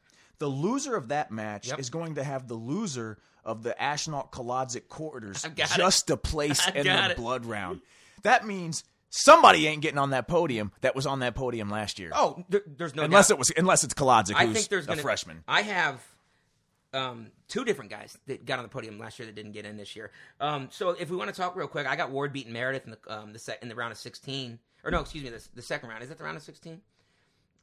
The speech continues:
Speaker 2: Um,
Speaker 1: I don't
Speaker 2: or,
Speaker 1: know.
Speaker 2: yeah, okay, I got Ward beating Meredith then, second round. And then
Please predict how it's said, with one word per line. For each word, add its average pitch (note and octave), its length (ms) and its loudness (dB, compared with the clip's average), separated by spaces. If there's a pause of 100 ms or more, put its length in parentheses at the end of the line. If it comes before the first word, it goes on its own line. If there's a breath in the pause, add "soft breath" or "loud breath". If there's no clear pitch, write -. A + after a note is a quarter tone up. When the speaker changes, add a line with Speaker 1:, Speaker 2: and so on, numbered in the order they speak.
Speaker 2:
Um, A2 300 -10 (320)
Speaker 1:
I - 100 -20
don't - 200 -18
Speaker 2:
or, D3+ 100 -8
Speaker 1:
know. A#2+ 120 -12
Speaker 2:
yeah, C#3+ 140 -6 (100)
okay, E3+ 140 -4
I D#3+ 40 -2
got D3+ 160 -6
Ward E3 220 -2
beating C#3 200 -8
Meredith B2 300 -6
then, A2+ 280 -8 (240 soft breath)
second C3 280 -8
round. A#2 320 -6
And C3+ 140 -6
then D3 220 -6